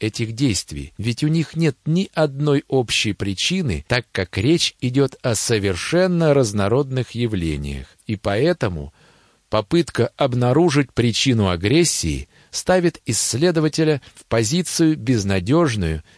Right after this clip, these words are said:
к теоретической точке зрения. Возьмем, к примеру,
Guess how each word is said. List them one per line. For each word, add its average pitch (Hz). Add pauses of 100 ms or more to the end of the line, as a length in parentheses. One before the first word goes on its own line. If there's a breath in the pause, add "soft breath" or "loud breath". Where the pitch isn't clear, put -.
(140 soft breath)
к -
теоретической 110
точке -
зрения. 87 (640)
Возьмем, 156
к 143
примеру, 170